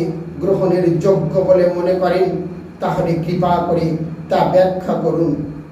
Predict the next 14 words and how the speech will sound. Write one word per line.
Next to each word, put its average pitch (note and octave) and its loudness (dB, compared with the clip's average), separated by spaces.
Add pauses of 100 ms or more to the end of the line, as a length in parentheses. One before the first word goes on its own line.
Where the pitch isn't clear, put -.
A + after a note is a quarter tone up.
তা G#3 0 (180)
শ্রবণ G#3 4 (140)
করলে F#3+ 0 (680)
আমরা F3 0 (180)
অনায়াসে E3 0 (340)
সংসার E3+ -2 (140)
দুঃখ G3 -2 (500)
অতিক্রম E3 -2 (140)
করতে D3+ -8
পারব। C#3 -8 (2000)
আমি F3+ 4 (120)
যখন F#3 4 (140)
পরমেশ্বর F#3 2 (1160)
ভগবানকে F#3+ 2